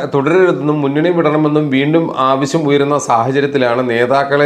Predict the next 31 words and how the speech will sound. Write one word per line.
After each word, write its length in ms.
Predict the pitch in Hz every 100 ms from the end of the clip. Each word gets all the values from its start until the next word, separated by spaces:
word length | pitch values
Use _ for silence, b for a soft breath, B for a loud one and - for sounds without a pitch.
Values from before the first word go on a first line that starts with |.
| 139
ചോർത്തിയെടുക്കാനുള്ള 760 | 131 127 139 143 131 131 120 117
ശ്രമം, 260 | 117 110 131 - B B B - -
ആ, 40 | 127 123 123 120
നടക്കുന്നത്. 480 | 117 113 113 113 117 107
ബി 100 | 117 117
ജെ 80 | 139 139
പിയിൽ 140 | 143 131
ചേർന്ന 280 | 135 131 139 135 131
തദ്ദേശ 340 | 127 123 139 139 147
സ്ഥാപനങ്ങളിൽ 480 | 135 131 135 139 131
മത്സരിപ്പിക്കാൻ 640 | 123 117 135 131 123 127 117
അവസരം 320 | 117 113 143 143
നൽകുന്ന 320 | 135 131 131 127
ഉൾപ്പെടെയുള്ള 500 | 123 131 131 127 127 117
വാഗ്ദാനങ്ങളാണ് 800 | 113 113 127 135 135 127 117 123 123 B B _ 123
ബി 80 | 131
ഡി 60 | 151 143
ജെ 80 | 127
എസ് 160 | 113 127
നേതാക്കൾ 380 | 113 110 120 107 110
നൽകുന്നത്. 500 | 123 101 107 110 110 110 110 B B B 135
അതായത് 300 | 147 180 190 -
കൃത്യമായി 480 | 160 190 190 185 185
പറഞ്ഞാൽ 320 | 160 151 165 156 127
എസ് 120 | 170
എൻ 60 | 170
ഡി 60 | 180
പി 100 | 175 175
പ്രവർത്തകരെ 480 | 143 139 135 131 147 135
വലിയ 240 | 127 156 170
തോതിൽ 240 | 147 135